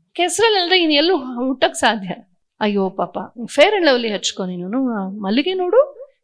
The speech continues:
ಮೇಲ್ಗಡೆ ಕೂತಿದೆ, ಗಿಡದ ಮೇಲೆ ಬಳ್ಳಿ ಮೇಲ್ ಕೂತಿದೆ, ಬೆಳ್ಳಗಿದೆ, ನೀನ್ Fair and Lovely ಹಚ್ಕೊ ಅಂತ ಅಲ್ಲಿಂದ ಕಿತ್ತಾಕ್ಬಿಡ್ತಾರೆ. ಅದನ್ನ ಎತ್ಕೊಂಡು ಹೋಗಿ ಮರದ ಮೇಲೆ ತುರುಕ್ತಾರೆ. ಏನಾಗುತ್ತೆ? ಕಮಲ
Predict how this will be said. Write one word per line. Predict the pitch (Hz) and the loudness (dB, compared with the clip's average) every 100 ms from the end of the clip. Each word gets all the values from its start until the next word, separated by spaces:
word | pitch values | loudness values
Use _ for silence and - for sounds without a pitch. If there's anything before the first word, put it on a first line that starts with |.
| 226 | 0
ಮೇಲ್ಗಡೆ | 240 339 440 453 415 349 | 2 4 2 2 2 2
ಕೂತಿದೆ, | - 247 208 175 165 - - | 0 -4 -4 -4 -6 -12 -10
ಗಿಡದ | 269 302 262 | -4 -2 0
ಮೇಲೆ | 220 190 | 0 0
ಬಳ್ಳಿ | 190 233 285 | -2 -4 -4
ಮೇಲ್ | 254 285 339 392 | -4 -6 -8 -10
ಕೂತಿದೆ, | - 285 254 208 165 - - - | -8 -6 -2 -2 -2 -6 -20 -6
ಬೆಳ್ಳಗಿದೆ, | 208 262 320 311 254 190 | 0 2 2 0 -2 -2
ನೀನ್ | 214 262 | -4 -2
Fair | 320 339 320 | 2 2 2
and | 302 | 0
Lovely | 277 269 | 0 -2
ಹಚ್ಕೊ | - - 214 | -4 -4 -4
ಅಂತ | 214 | 0
ಅಲ್ಲಿಂದ | 214 247 233 | 0 2 0
ಕಿತ್ತಾಕ್ಬಿಡ್ತಾರೆ. | 240 277 285 285 196 190 147 - _ _ _ _ _ - | -2 0 -2 -2 -8 -4 -4 -4 _ _ _ _ _ 0
ಅದನ್ನ | 277 269 | 0 0
ಎತ್ಕೊಂಡು | 262 302 269 | -2 0 2
ಹೋಗಿ | 269 302 247 | 2 2 0
ಮರದ | 185 196 247 247 | 0 2 2 4
ಮೇಲೆ | 247 | 2
ತುರುಕ್ತಾರೆ. | - 208 202 - 175 175 | 2 -2 -2 -4 -2 0
ಏನಾಗುತ್ತೆ? | 233 269 262 262 269 240 | 2 4 2 0 -2 -2
ಕಮಲ | - 233 240 | 0 0 2